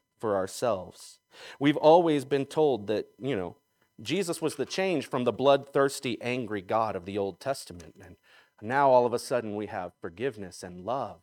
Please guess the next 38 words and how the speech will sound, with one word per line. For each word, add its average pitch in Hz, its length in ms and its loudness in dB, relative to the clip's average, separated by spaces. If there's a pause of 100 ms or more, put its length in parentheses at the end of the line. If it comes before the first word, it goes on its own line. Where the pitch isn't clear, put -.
and 87 120 -20
all 123 240 -8
of 95 100 -12
that. 92 220 -16 (280)
But 135 120 -2
if 156 120 0
you 151 140 2
actually 143 540 -2
read 143 420 -4
Scripture, - 680 -6 (1700)
fire 165 340 4
and 120 120 0
wrath 160 260 2
in 123 100 -4
the 110 120 -4
Old 135 180 -4
Testament 110 560 -8
in, 123 300 -12
in 147 140 -4
and 131 120 -4
of 120 100 -2
itself, 104 440 -6
I 120 80 -6
mean, 120 180 -8
that's - 260 -6 (1040)
the 110 100 -6
result 107 420 -2
of 85 180 -14
God's 101 280 -8
righteousness. - 880 -12 (1800)
But 113 160 -8
on 107 160 -6 (240)
every 143 340 -2
single 139 360 -2
page, 123 420 -6
you 123 80 -6
find 107 340 -8
Jesus. 113 640 -14